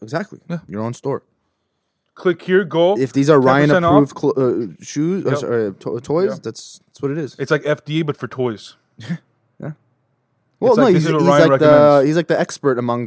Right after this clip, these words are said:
Speaker 1: kids. He's
Speaker 2: And
Speaker 1: like
Speaker 2: he's
Speaker 1: the industry
Speaker 2: eight.
Speaker 1: expert.
Speaker 2: He has no fucking clue what he's doing. Like, real talk, he has no fucking
Speaker 1: I'd be
Speaker 2: clue what
Speaker 1: curious
Speaker 2: he's doing.
Speaker 1: to see what he does when he's older.
Speaker 2: So there, a lot of people are, like, concerned that he might become, like, one of those child actors that just, like, goes crazy because he's made so much money.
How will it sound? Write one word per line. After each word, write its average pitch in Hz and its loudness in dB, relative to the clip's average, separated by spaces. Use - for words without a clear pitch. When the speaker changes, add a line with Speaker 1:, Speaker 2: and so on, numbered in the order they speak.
Speaker 1:
kids. 110 -8
He's - -20
Speaker 2:
And 160 -6
Speaker 1:
like - -
Speaker 2:
he's 120 -6
Speaker 1:
the 131 -6
industry 131 -4
Speaker 2:
eight. 123 -4
Speaker 1:
expert. - -12
Speaker 2:
He 143 -6
has 160 -4
no 156 -4
fucking 143 -6
clue 139 -8
what 131 -6
he's 113 -10
doing. 113 -8
Like, 123 -2
real 139 -2
talk, 170 -2
he 151 -6
has 123 -2
no 131 -6
fucking 127 -8
Speaker 1:
I'd 131 -4
be 175 -4
Speaker 2:
clue 143 -8
what 120 -4
Speaker 1:
curious 208 -2
Speaker 2:
he's - -10
doing. - -4
Speaker 1:
to 113 -6
see 175 -4
what 151 -4
he 120 -8
does 123 -6
when 117 -10
he's 92 -8
older. 104 -8
Speaker 2:
So 160 -4
there, 180 2
a 185 2
lot 160 6
of 190 2
people 202 0
are, 160 4
like, 139 -2
concerned 143 -8
that 139 -4
he 131 -6
might 131 -6
become, 127 -10
like, 123 -6
one 123 -8
of 120 -12
those 120 -14
child 120 -2
actors 113 -6
that 113 -12
just, 110 -16
like, 113 -6
goes 110 -10
crazy 110 -10
because 104 -16
he's 104 -16
made 110 -12
so 113 -14
much 110 -14
money. 110 -12